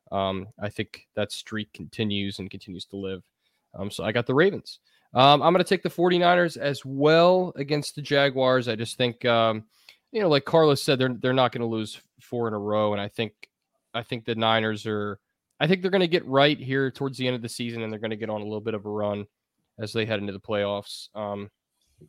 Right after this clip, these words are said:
I have, have confidence in them, um, and I, I, I think this game will be the start of that. So I'm gonna take the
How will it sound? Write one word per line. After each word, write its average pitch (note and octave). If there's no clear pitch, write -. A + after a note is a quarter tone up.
I A2+
have, A#2
have C3+
confidence A2+
in A2
them, G#2
um, G#2
and G2+
I, G2+
I, G2+
I A2+
think G#2+
this G#2
game G#2+
will G2
be F2+
the -
start G2
of E2
that. G2
So -
I'm G#2
gonna G#2
take G2+
the -